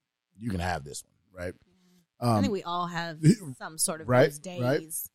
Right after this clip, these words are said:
Speaker 1: But those
Speaker 2: Like, "I'm gonna go back to sleep.
Speaker 1: <laughs> Right,
Speaker 2: Let's
Speaker 1: like,
Speaker 2: just
Speaker 1: "Can
Speaker 2: do it
Speaker 1: we do this?
Speaker 2: tomorrow."
Speaker 1: Oh, y'all can keep this one. I'm out."
Speaker 2: <laughs> Can we just do it
Speaker 1: Um,
Speaker 2: tomorrow?
Speaker 1: <laughs> is this Tuesday? I don't like Tuesdays.
Speaker 2: Yeah.
Speaker 1: I'll take Wednesday.
Speaker 2: Yep.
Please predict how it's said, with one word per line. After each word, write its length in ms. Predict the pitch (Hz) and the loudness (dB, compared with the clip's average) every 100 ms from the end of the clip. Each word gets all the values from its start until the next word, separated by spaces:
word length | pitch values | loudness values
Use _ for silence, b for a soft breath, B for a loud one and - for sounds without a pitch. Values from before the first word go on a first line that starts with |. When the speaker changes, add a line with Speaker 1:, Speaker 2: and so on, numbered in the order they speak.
| _ | _
Speaker 1:
But 140 | 139 | 2
those 160 | 147 135 | 6 6
Speaker 2:
Like, 120 | 151 | 6
"I'm 80 | 523 | 4
gonna 100 | 587 | 2
go 60 | 466 | 4
back 160 | 320 254 | 4 4
to 80 | 269 | 0
sleep. 400 | 254 285 277 151 | 0 4 6 8
Speaker 1:
<laughs> 20 | |
Right, 340 | 220 - 196 | 12 12 12
Speaker 2:
Let's 20 | |
Speaker 1:
like, 180 | 165 165 | 10 6
Speaker 2:
just 100 | 480 | 8
Speaker 1:
"Can 100 | - | 8
Speaker 2:
do 60 | 175 | 10
it 20 | |
Speaker 1:
we 100 | 240 | 10
do 0 | |
this? 80 | 269 | 10
Speaker 2:
tomorrow." 200 | 285 277 | 10 10
Speaker 1:
Oh, 240 | 294 302 233 | 10 8 10
y'all 220 | 151 208 | 10 10
can 100 | 151 - | 8 0
keep 140 | 160 - | -2 2
this 180 | 523 - | 2 4
one. 100 | 571 | 6
I'm 80 | - | 8
out." 180 | 440 370 | 8 6
Speaker 2:
<laughs> 380 | 392 - 349 | 2 0 -8
Can 100 | - | -6
we 80 | 440 508 | -4 4
just 140 | 156 | 8
do 60 | 143 | 8
it 20 | |
Speaker 1:
Um, 40 | 127 | 6
Speaker 2:
tomorrow? 320 | 156 202 226 - - | 2 2 4 2 -2
Speaker 1:
<laughs> 160 | _ | _
is 120 | - | 6
this 140 | 165 233 | 8 10
Tuesday? 420 | 320 311 302 330 240 | 10 8 10 10 10
I 60 | |
don't 140 | 185 147 | 10 8
like 160 | 107 | 2
Tuesdays. 400 | 101 101 98 107 | -2 -6 -2 2
Speaker 2:
Yeah. 180 | 233 196 | 6 8
Speaker 1:
I'll 80 | 180 | 8
take 200 | 165 147 | 8 4
Wednesday. 420 | 110 92 82 80 _ _ | 2 -8 -10 -16 _ _
Speaker 2:
Yep. 280 | 208 101 101 | -10 -6 -6